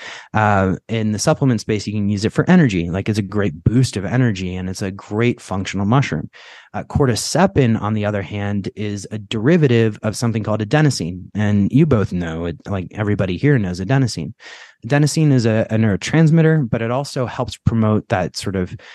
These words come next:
fatigue you feel over the course of the day. Adenosine naturally builds up over the course of the day, allows you to feel tired. If you take caffeine, that's an adenosine receptor antagonist. So you essentially,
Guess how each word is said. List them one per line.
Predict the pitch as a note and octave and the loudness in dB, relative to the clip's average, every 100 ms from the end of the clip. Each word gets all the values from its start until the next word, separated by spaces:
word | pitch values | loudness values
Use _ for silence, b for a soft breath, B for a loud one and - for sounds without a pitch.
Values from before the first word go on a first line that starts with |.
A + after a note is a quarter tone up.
| B | B
fatigue | - A#2 - - F#3 A2+ | -6 -6 0 4 4 4
you | G2 | 0
feel | - G2+ F#2+ | 2 0 0
over | F2 | -2
the | F2 | -6
course | - F#2 E2+ | -6 -6 -6
of | F2 | -6
the | E2+ | -6
day. | F2 E2 F#2 - - | -6 -6 -10 -12 -8
Adenosine | G2+ G2+ G2+ - A2 G#2 | -2 0 2 4 4 4
naturally | F#2+ F2+ F2+ - G#2 G#2+ | 0 -2 -4 -2 2 2
builds | G2+ F#2+ F#2 F2 | 2 0 0 0
up | F2 F2 | -2 -2
over | F#2+ F2 | -2 -2
the | F#2 | -4
course | - F2 - | -2 -4 -2
of | |
the | F#2 F2 | -2 0
day, | F2 F#2+ | -2 -2
allows | F#2+ E2+ F2+ F#2+ | -2 -2 -2 -2
you | |
to | F2+ | -4
feel | - E2+ | -4 -2
tired. | - - F2 C3+ C3+ B B B - | -4 -4 2 2 2 B B B -12
If | A2+ | -8
you | G#2 | -4
take | - G2 - | -2 -2 -4
caffeine, | - G2 F#2+ - A#2 B2+ C3+ A#2+ | -6 -2 -2 0 4 4 4 0
that's | F#2 F#2+ - | -4 -6 -4
an | F#2+ | -4
adenosine | F2+ F2 F#2+ F#2 G2 F#2+ | -2 -2 -2 0 0 0
receptor | F#2 - F2+ - F2+ F#2 G2+ - | 0 -2 -4 -2 -2 -2 -6 -10
antagonist. | F#2 F2+ - F2 E2+ F#2+ B2+ D3 - | -10 -8 -6 -8 -4 2 4 4 0
So | A2 G2+ | 0 2
you | G2 F#2+ | 2 2
essentially, | F#2+ - F#2 F2+ F#2+ F#2 F#2 | 0 -2 -4 -2 -2 -2 -4